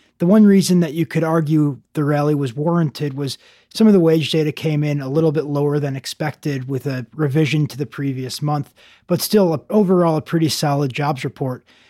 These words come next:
Then it really started in earnest on Tuesday after the I S M services miss, which again wasn't a really serious disappointment,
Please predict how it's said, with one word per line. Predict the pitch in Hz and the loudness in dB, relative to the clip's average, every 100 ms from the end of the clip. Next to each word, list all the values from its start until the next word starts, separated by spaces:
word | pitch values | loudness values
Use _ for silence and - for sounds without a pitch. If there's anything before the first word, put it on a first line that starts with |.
| _ | _
Then | 214 | 2
it | 220 | 6
really | 185 175 | 6 4
started | - 170 156 135 | 4 0 0 -2
in | 143 | -4
earnest | 147 147 143 147 | -4 -4 -4 -8
on | 139 | -10
Tuesday | - 170 156 165 143 123 _ _ - | -4 -2 0 -2 -4 -6 _ _ -8
after | 160 - 160 | -8 -4 -2
the | 151 - _ _ - | -2 -4 _ _ -4
I | 175 | 0
S | 170 - 170 | 0 -2 -2
M | 151 | -2
services | - 160 151 147 - 143 117 | 0 0 2 0 -4 -4 -4
miss, | 143 131 - - - _ | -4 -2 -6 -6 -12 _
which | - 175 | -2 0
again | 185 196 160 | 2 0 2
wasn't | 175 202 190 | 2 2 0
a | 160 | 0
really | 147 160 151 | 0 2 0
serious | - 160 151 156 135 | -2 -2 0 0 -2
disappointment, | 151 - 135 - 165 143 139 | -6 -6 -6 -2 -2 -2 -8